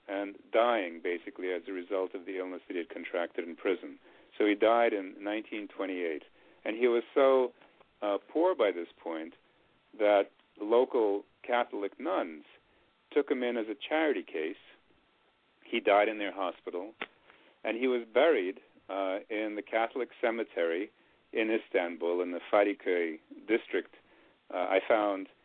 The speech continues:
um, records at that cemetery, which still exists, indicating that he was buried there. But there was no money for a tombstone, so I could go to the cemetery and I could photograph it,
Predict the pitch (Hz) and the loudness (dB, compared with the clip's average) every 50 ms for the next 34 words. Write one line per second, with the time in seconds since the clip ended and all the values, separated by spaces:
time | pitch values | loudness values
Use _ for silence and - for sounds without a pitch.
0 | _ _ _ _ _ _ _ _ _ - - 90 85 85 82 80 85 - _ _ | _ _ _ _ _ _ _ _ _ -8 -6 -4 -4 -2 -4 -6 -10 -14 _ _
1 | - 98 107 113 117 - - 110 95 85 80 76 _ - - - _ _ _ _ | -6 2 2 2 2 2 0 -4 -4 -4 -6 -12 _ -20 -20 -20 _ _ _ _
2 | _ _ _ _ _ _ - 107 107 113 110 - 113 101 98 - - - 139 131 | _ _ _ _ _ _ -2 2 2 2 2 2 2 2 2 0 -2 -4 -4 -2
3 | 120 107 98 - 92 85 82 82 85 87 - - - - 117 110 104 95 95 95 | -2 -4 -6 -6 -4 -4 -4 -4 -6 -8 -10 -12 -2 -2 0 0 0 -2 -4 -2
4 | 120 123 104 - - _ _ _ - - 107 104 101 101 - - 98 90 85 85 | 2 2 2 2 0 _ _ _ -8 -6 -6 -4 -4 -6 -6 -4 -6 -6 -6 -6
5 | 82 80 85 80 90 95 90 87 85 87 - 123 139 143 123 101 87 - 82 80 | -10 -10 -10 -10 -8 -8 -8 -8 -8 0 2 4 4 4 2 0 -4 -6 -10 -10
6 | 78 76 82 - _ _ _ _ _ _ _ _ _ _ - 110 113 - - 123 | -8 -10 -12 -14 _ _ _ _ _ _ _ _ _ _ 0 0 0 0 0 0
7 | 123 123 127 143 147 139 135 139 143 160 165 143 131 - - 131 123 - - - | 0 0 0 0 -2 0 0 0 0 0 0 0 -2 -4 -4 -6 -6 -6 -6 -8
8 | 208 196 170 - - - 87 78 73 73 76 90 - - _ _ _ _ _ _ | -6 -6 -6 -10 -8 -8 -8 -6 -6 -10 -10 -14 -16 -18 _ _ _ _ _ _
9 | _ - 127 113 113 123 - 127 107 107 - 131 165 185 170 139 117 - - 101 | _ 2 4 6 6 6 4 2 -6 0 4 4 4 4 2 -4 -6 -8 -8 -8
10 | 85 85 80 - - 87 87 90 92 101 104 95 101 87 - - 123 123 120 139 | -8 -8 -10 -12 -8 -8 -6 -6 -6 -6 -8 -8 -10 -12 -6 0 2 4 4 4
11 | 120 98 87 85 82 - - 98 | 2 2 -2 -2 -4 -6 -10 -14